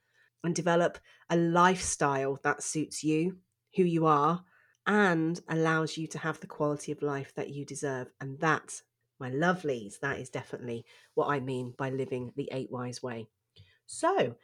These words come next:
if this has been your first episode, thank you for joining. It's a little bit different to my normal episodes,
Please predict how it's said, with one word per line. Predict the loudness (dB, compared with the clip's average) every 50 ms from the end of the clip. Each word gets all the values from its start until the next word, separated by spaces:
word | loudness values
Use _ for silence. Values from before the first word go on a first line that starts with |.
| _ _ _ -6
if | -2 0
this | 0 0 0
has | 0 2
been | 4 4 4 4
your | 4 2 2
first | 0 -2 -2 -2 -2 -2 -2 -6 -8 -12 -12 -8 -8
episode, | -8 -8 -8 -10 -8 -6 -4 -2 -4 -4 -4 -4
thank | -4 -4 -4 -4 -6
you | -10
for | -10 -10 -8
joining. | -2 0 0 2 2 0 0 -2
It's | -4 -6 -6
a | -4
little | -4 -2 -2
bit | -4 -4 -4
different | -6 -2 2 2 2 2 2 0
to | -2
my | -2 0 0
normal | 0 0 0 0 -2 -4
episodes, | -6 -8 -12 -14 -12 -8 -6 -4 -4 -6 -6